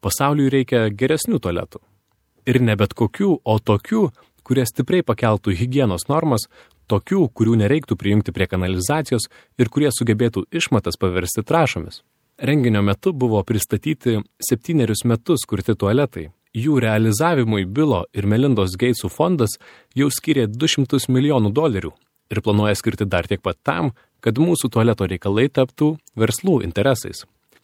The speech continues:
Nors visas šis užmojis mums gali pasirodyti keistas, tačiau maždaug keturi su puse milijardo, tai yra daugiau nei pusė visų žmonių, gyvena nepatenkinamomis sanitarinėmis sąlygomis.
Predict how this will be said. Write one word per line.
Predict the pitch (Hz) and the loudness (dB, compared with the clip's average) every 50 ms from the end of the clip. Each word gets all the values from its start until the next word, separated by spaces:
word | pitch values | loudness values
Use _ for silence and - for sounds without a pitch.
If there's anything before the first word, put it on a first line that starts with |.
| _ _ | _ _
Nors | - 131 139 139 123 - | -2 -2 0 0 -2 -2
visas | 165 175 - 143 117 | -4 -2 0 0 0
šis | - 143 120 - - | 0 -2 -2 -2 -4
užmojis | 170 170 156 151 123 107 104 95 - | -6 -2 0 0 0 0 -2 -2 -2
mums | 120 117 117 113 | 0 0 0 0
gali | 117 135 139 135 123 | -2 -2 -2 0 -2
pasirodyti | 107 - 110 101 - 120 131 131 117 92 104 101 | 0 -2 -4 -4 -2 -2 -2 -2 -2 -2 -4 -6
keistas, | - - 156 175 190 175 - - 101 95 - - - _ _ _ _ _ _ _ | -4 -4 -2 -2 -2 -2 -2 -6 -6 -6 -6 -10 -14 _ _ _ _ _ _ _
tačiau | - 127 - - 113 110 104 | -6 -6 -2 0 0 2 2
maždaug | 101 101 101 95 92 101 123 113 107 - - _ | 2 2 0 0 0 0 -2 -2 -2 -4 -10 _
keturi | - 120 - - 127 127 131 147 135 | -6 -6 -2 0 -2 -2 0 -2 -4
su | - - | -4 -6
puse | 113 - 117 - - 131 | -6 -6 -6 -2 0 0
milijardo, | 120 113 110 113 117 127 143 156 143 123 107 92 90 76 90 - _ _ _ _ | 2 2 2 2 2 0 0 0 -2 -2 -2 -2 -4 -6 -6 -12 _ _ _ _
tai | - 98 | -2 0
yra | 95 92 | 0 0
daugiau | 87 95 95 98 107 117 120 113 | 0 -2 -2 0 2 2 2 2
nei | 101 90 | 0 0
pusė | - _ - 147 - - 113 | -4 _ -6 -6 -6 -6 -8
visų | 92 87 - - 131 107 | -10 -6 -2 0 0 0
žmonių, | 90 90 98 123 151 147 - - - - - _ _ _ | 0 -2 -2 2 2 0 0 -2 -12 -20 -20 _ _ _
gyvena | 107 110 110 123 120 120 113 107 | -4 -2 0 0 2 2 2 2
nepatenkinamomis | 104 107 110 - - 107 - 143 151 151 123 - 95 92 90 92 95 92 87 82 - - _ | 2 2 2 0 -2 -2 -2 0 0 0 0 -2 -4 -4 -4 -4 -4 -6 -6 -8 -10 -12 _
sanitarinėmis | - - 110 110 120 117 - 120 101 92 92 95 95 101 98 - | -8 -4 0 0 2 2 2 0 0 0 -2 -2 -2 -2 -2 -2
sąlygomis. | - 139 131 101 90 - 87 85 - - - | -2 0 0 -2 -2 -4 -8 -10 -10 -14 -16